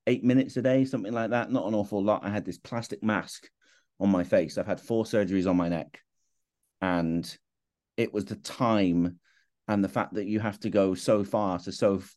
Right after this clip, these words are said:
this strange place that you don't know. So to put a one-stop shop in Yeovil for the people of the community to mean that they haven't got to go to Bristol or even go to Taunton, they can do it all in one place. Um,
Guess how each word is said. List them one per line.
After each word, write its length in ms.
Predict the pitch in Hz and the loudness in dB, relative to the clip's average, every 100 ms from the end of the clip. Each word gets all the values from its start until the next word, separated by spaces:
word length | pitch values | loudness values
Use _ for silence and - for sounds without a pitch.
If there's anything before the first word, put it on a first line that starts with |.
| _ | _
this 580 | 90 101 - 90 104 - | -14 -12 -10 -8 -8 -8
strange 500 | - 113 104 95 - | -4 0 2 2 0
place 260 | 110 90 | 0 0
that 100 | - | -4
you 100 | 95 | -4
don't 220 | 101 92 78 | 0 2 2
know. 400 | 92 82 78 - _ _ _ _ _ | 0 0 -4 -10 _ _ _ _ _
So 120 | 117 | -4
to 100 | 98 | -4
put 180 | - 120 | -2 0
a 40 | |
one-stop 640 | 117 120 117 110 - 107 - | 2 2 2 0 0 0 0
shop 340 | 117 92 - | 0 0 0
in 160 | 104 101 | -2 2
Yeovil 520 | 101 95 87 85 - _ _ _ _ - | 4 2 0 -4 -6 _ _ _ _ -10
for 80 | 107 | -4
the 80 | 101 | -2
people 300 | 113 110 104 | -2 -2 -4
of 80 | |
the 100 | 95 | -4
community 720 | 92 104 101 92 87 90 92 - _ _ _ _ _ _ - | -2 0 2 2 0 -4 -4 -8 _ _ _ _ _ _ -4
to 180 | 107 | 0
mean 280 | 95 101 92 | 2 2 0
that 80 | 73 | 2
they 140 | 107 | 2
haven't 200 | 98 101 | 2 0
got 80 | 95 | 0
to 60 | 92 | 0
go 80 | 92 | -2
to 60 | |
Bristol 500 | 92 90 - 85 98 _ _ - | -2 -6 -4 -6 -6 _ _ 2
or 80 | 127 | 4
even 160 | 117 | 4
go 80 | 113 | 2
to 60 | 101 | 0
Taunton, 540 | 123 110 101 80 82 | 0 0 -2 -6 0
they 140 | 98 | 0
can 160 | 98 95 | 2 0
do 120 | 101 | 2
it 60 | 98 | 2
all 140 | 92 | 2
in 100 | 92 | 0
one 160 | 90 85 | 0 -2
place. 440 | 85 69 65 - _ _ _ _ - | -4 -6 -10 -18 _ _ _ _ -6
Um, 440 | 85 85 85 82 | -2 0 0 -2